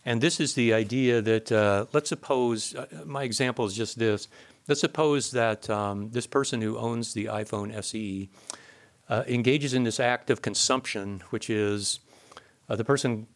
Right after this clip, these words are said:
does FaceTime for two hours with his dear mother, who, uh, you know, hasn't heard from him for a week or two. And so he wants to spend some time, uh, you know, FaceTime with his mom. But remember, once he does that, then the most valuable use of the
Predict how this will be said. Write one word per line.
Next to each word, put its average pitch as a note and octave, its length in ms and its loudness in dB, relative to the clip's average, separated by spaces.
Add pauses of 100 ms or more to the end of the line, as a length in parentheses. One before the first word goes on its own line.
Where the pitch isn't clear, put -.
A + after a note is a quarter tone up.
(500)
does B2 240 0
FaceTime A2 720 0
for G#2+ 120 -2
two A2+ 220 2
hours G#2 400 2
with G#2+ 200 -2
his G#2 340 -4 (220)
dear B2+ 280 2
mother, G2+ 580 -2 (400)
who, G#2+ 300 0
uh, G2+ 100 -2
you G#2 120 -2
know, G#2 80 -2
hasn't A2+ 300 -2
heard G#2 180 0
from F#2 180 -6
him G2 280 -6
for F#2+ 240 -6
a F#2+ 60 -4
week G#2+ 260 0
or F2 80 -4
two. E2+ 280 -10 (560)
And F#2 140 -8
so - 80 -2
he G2 80 0
wants G#2 200 0
to G#2 80 -2
spend G#2+ 260 -4
some G#2+ 120 -4
time, F#2+ 520 -4 (400)
uh, F#2+ 380 -4 (640)
you G#2 100 -10
know, G2 80 -8
FaceTime G2 580 0
with F#2 120 -4
his F2+ 120 -6
mom. F#2 500 0 (840)
But B2 200 2
remember, C#3+ 320 4
once D#3 220 2
he B2+ 80 2
does B2+ 360 2
that, G2 380 2
then A2+ 380 2
the A2 100 0
most C#3 240 2
valuable A#2 560 2
use B2+ 460 0
of G2 220 -2
the G2 300 -4